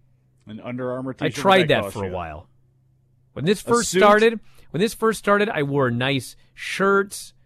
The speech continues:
Speaker 2: I wore button-up shirts. And I was like, "What am I doing this for? What a waste of my time."
Speaker 1: This is gonna shock people. I just kinda see what's there and I throw something on.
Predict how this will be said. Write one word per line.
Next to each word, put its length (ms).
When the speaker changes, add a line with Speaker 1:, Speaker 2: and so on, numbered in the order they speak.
Speaker 2:
I 80
wore 220
button-up 500
shirts. 680
And 80
I 60
was 80
like, 160
"What 100
am 80
I 60
doing 260
this 160
for? 380
What 100
a 40
waste 280
of 80
my 120
time." 360
Speaker 1:
This 160
is 120
gonna 180
shock 380
people. 280
I 80
just 360
kinda 240
see 180
what's 220
there 220
and 100
I 80
throw 240
something 340
on. 200